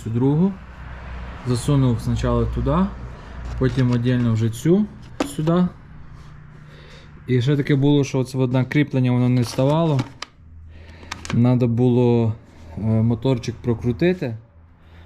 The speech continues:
щоб він, ну, нажати на дворник, щоб він крутився, і витягнути з акумулятора клему.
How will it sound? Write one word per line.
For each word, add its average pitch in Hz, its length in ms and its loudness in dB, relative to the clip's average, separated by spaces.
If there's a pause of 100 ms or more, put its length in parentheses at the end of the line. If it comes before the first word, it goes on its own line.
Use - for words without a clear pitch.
(140)
щоб 117 120 -4
він, 120 120 -2 (360)
ну, 147 80 0
нажати 131 460 0 (240)
на 113 760 -4 (180)
дворник, 180 380 0 (420)
щоб 147 140 2
він 139 60 2
крутився, 180 680 0
і 143 180 0
витягнути 139 520 0
з 135 60 -2
акумулятора 139 520 -2
клему. 113 420 0